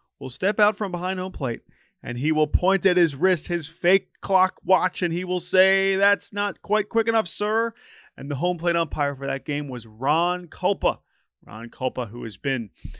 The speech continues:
a Major League umpire for quite some time. And so we are going to take Ron Kulpa's actual watch, wherever that is, that was keeping time and signified the first pitch clock violation in Major League Baseball history,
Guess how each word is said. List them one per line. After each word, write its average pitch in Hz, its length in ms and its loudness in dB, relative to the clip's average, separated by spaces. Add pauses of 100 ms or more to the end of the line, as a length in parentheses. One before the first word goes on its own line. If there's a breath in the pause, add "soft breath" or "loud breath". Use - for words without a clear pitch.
(160 loud breath)
a 123 140 0
Major 127 260 -2
League 135 80 -6
umpire 131 240 -4
for 127 120 -14
quite 131 240 -6
some 131 160 -12
time. 127 320 -8 (260 soft breath)
And - 120 -14
so 139 120 -4
we 143 160 -6
are 156 80 -2
going 143 220 -6
to 139 100 -16
take 139 240 -8
Ron 147 500 -2
Kulpa's 156 520 -6 (160)
actual 180 640 -2
watch, 165 520 0
wherever 165 380 -2
that 160 160 0
is, 160 300 -4 (420 soft breath)
that 156 140 -4
was 156 120 -4
keeping 160 360 -10
time 165 420 -6
and 143 240 -6
signified 165 600 -2
the 139 100 -12
first - 400 -2
pitch - 220 -6
clock 175 240 -2
violation 156 680 -6 (300 soft breath)
in 131 180 -6
Major 156 300 -2
League 151 240 -10
Baseball 139 580 -8 (320)
history, 214 800 -2